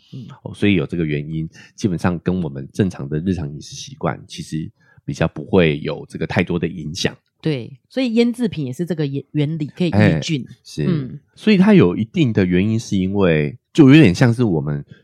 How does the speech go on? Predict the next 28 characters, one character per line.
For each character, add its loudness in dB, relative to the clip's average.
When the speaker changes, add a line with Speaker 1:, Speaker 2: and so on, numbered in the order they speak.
Speaker 2:
出 -2
国 4
旅 -2
游 0
的 2
时 -4
候， 0
常 -2
常 -2
会 2
水 -2
土 0
不 -4
服 -12
的 -8
这 -2
种 0
感 -4
觉， -12
Speaker 1:
嗯。 -14
Speaker 2:
就 0
是 4
我 -2
们 -2
接 2
触 -4
到 2
了 -4